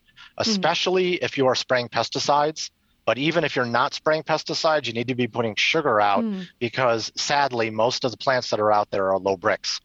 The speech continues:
Speaker 1: Mm.
Speaker 2: And the reason why is because they don't have enough microbial activity. So the reason why you put out sugar is to increase
Speaker 1: Okay.
Speaker 2: the microbial activity in the soil, and your plants were, are almost always gonna benefit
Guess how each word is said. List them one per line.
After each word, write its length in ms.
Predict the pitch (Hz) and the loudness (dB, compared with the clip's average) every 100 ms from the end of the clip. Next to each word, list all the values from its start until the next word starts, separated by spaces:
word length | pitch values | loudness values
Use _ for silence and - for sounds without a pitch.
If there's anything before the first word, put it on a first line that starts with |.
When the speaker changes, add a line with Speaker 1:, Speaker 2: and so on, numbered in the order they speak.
| _ - | _ -6
Speaker 1:
Mm. 260 | 208 175 - | -4 -4 -2
Speaker 2:
And 160 | 101 | -2
the 80 | 101 | -2
reason 360 | 101 120 139 - _ - 117 | -2 0 -2 -4 _ -4 0
why 220 | 110 107 | 2 2
is 120 | 101 | 0
because 280 | - - 104 | -6 -10 -2
they 100 | 107 | 0
don't 80 | 104 | 0
have 120 | 101 | -2
enough 160 | 95 - | -4 -2
microbial 580 | 107 110 117 107 101 92 | -2 0 -2 0 2 0
activity. 540 | - 170 120 113 104 - - - | 0 -2 0 -2 -4 -10 -20 -8
So 160 | - | -4
the 120 | 113 110 | -2 0
reason 320 | 135 151 147 | 0 0 0
why 100 | 117 | 0
you 140 | 113 | 0
put 160 | - 123 | -2 0
out 160 | 107 | 0
sugar 340 | - 151 131 107 | 0 -2 0 0
is 140 | 95 - | -2 -4
to 120 | 110 | -6
increase 760 | 113 107 - - 95 - - - _ - | -6 -6 -6 -4 -2 -4 -6 -10 _ -10
Speaker 1:
Okay. 260 | - - 160 | -8 -6 -6
Speaker 2:
the 80 | - | -4
microbial 680 | 101 95 - 104 104 101 98 | -2 -2 0 0 0 2 0
activity 580 | - - 113 104 104 101 | 0 -2 -2 -2 -2 -4
in 120 | 98 | -2
the 100 | 92 | -2
soil, 480 | - 123 107 101 101 | 0 0 2 2 0
and 180 | 101 101 | -2 -4
your 120 | 101 | -4
plants 420 | - 117 107 - - | 0 -2 -2 -8 -4
were, 260 | 101 95 107 | -2 0 -2
are 100 | 104 | 0
almost 280 | 131 120 - | 0 0 0
always 180 | 107 98 | 0 0
gonna 140 | 104 85 | -2 0
benefit 520 | 104 98 98 - | 0 0 -2 -2